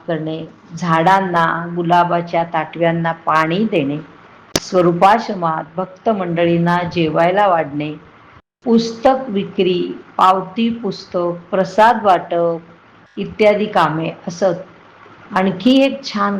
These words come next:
काम म्हणजे दर्शनोत्सुक भक्तांना चहा देणे. अनंत निवासाच्या स्वयंपाकघरात चहाचे आधण शंभर कप आणि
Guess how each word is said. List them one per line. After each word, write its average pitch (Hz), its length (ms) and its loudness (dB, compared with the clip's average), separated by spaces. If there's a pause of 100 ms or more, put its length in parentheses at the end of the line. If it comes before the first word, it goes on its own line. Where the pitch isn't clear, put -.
काम 185 380 2 (500)
म्हणजे 185 580 -2 (720)
दर्शनोत्सुक 214 1120 0 (180)
भक्तांना 175 800 -2 (100)
चहा 160 400 0
देणे. 160 320 -2 (840)
अनंत 233 540 2
निवासाच्या 202 880 0
स्वयंपाकघरात 175 1040 -2 (760)
चहाचे 214 720 0 (300)
आधण 185 540 0
शंभर 220 580 0
कप - 1080 -6
आणि 185 180 0